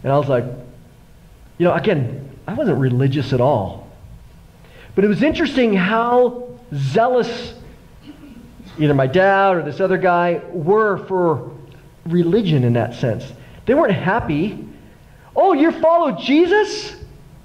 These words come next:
You have a relationship with Jesus now? You've repented of your old life, and now you're getting serious about God?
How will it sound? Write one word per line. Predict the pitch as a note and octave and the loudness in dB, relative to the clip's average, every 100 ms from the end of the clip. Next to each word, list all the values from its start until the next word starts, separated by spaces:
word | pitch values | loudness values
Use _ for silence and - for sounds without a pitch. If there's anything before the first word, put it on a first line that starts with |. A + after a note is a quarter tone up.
| - - - - - - | -20 -20 -20 -20 -20 -4
You | A#3+ | 2
have | E4 E4+ | 2 2
a | |
relationship | C4 B3 D#4 C#4 - | 0 2 2 2 0
with | G3 D3 | 0 0
Jesus | B3+ E4+ F#4 - | 0 2 0 2
now? | C#4+ D#4 D#4+ - G3+ | 2 4 0 -4 -2
You've | D4 C4+ | 0 2
repented | C#4+ - C4 D4 D#4 | 0 0 2 2 4
of | C#4+ A#3 | 2 2
your | B3 | 0
old | B3 B3 C#4+ G3+ | 2 4 2 2
life, | G#3 A3+ D4+ F#4+ - - - | 2 4 2 0 -6 -16 -8
and | A3+ | 0
now | C4 | 0
you're | C#4+ B3+ | 0 -2
getting | C4+ A#3 | -4 -4
serious | - C4 D4 B3 | -2 0 0 0
about | C4+ C4 C4 | 2 2 2
God? | C#4+ C#4 D#4 | 2 2 2